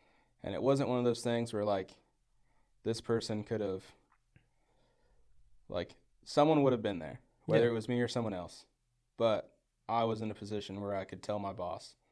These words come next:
Speaker 1: "I have to go, and I have to take care of this."
Speaker 2: Mm-hmm.
Speaker 1: And, uh, I wasn't gonna get in trouble for it.
Speaker 2: Yeah. Was it, I'm, I'm just curious, was it to the point that you thought it could lead to self-harm?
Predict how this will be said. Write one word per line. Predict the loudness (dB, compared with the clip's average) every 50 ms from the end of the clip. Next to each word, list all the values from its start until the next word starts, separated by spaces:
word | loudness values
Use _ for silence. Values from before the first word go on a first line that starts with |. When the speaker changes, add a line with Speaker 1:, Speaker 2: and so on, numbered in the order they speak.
| _ _ _ _ _ _ -6
Speaker 1:
"I | -6 -4
have | -2 0 -2 -2 -2 -2
to | -6
go, | -6 -6 -6 -8 -8 -12 -14 _ _ _ _ _ _ _
and | -14 -14 -12
I | -10
have | -8 -10 -10 -10
to | -10
take | -10 -10 -8 -4
care | -2 -2 -2
of | -2 -2
this." | -4 -6 -6 -8 -10 -20 _ _ -10 -8
Speaker 2:
Mm-hmm. | -8 -6 -6 -10 -10 -14 _ _ _ _ _ _ -20 _ -14
Speaker 1:
And, | -8 -6 -4 -4 -4 -4
uh, | -4 -4 -4 -4 -4 -2
I | 0
wasn't | 0 0 0 -2 -4
gonna | -4 -4
get | -6
in | -6 -2
trouble | 0 0 0 0
for | -4 -10 -12 -12
it. | -14 _ _ -20 -12 -6
Speaker 2:
Yeah. | -6 -6 -6 -8 -12 -20 -20 -20 -20 _ -4
Was | -2 0 0
it, | -2 -4 -4 -4
I'm, | -2 -2 -2 0 0
I'm | -2 -2 -2 -2
just | -4 -6 -6 -4
curious, | -4 -4 -4 -2 -2
was | -2 0 0
it | -2 -2 -2
to | -4 -4
the | -4
point | -2 -2 -2 -2 -2 0 -2
that | -4 -4
you | -2 -4 -4
thought | -2 0 0 0 0 0
it | -2 -4 -4
could | -6 -6 -6
lead | -6 -6 -6 -6
to | -6 -6
self-harm? | -6 -6 -6 -6 -8 -8 -10 -10 -6 -4 -2 -2 -2 -4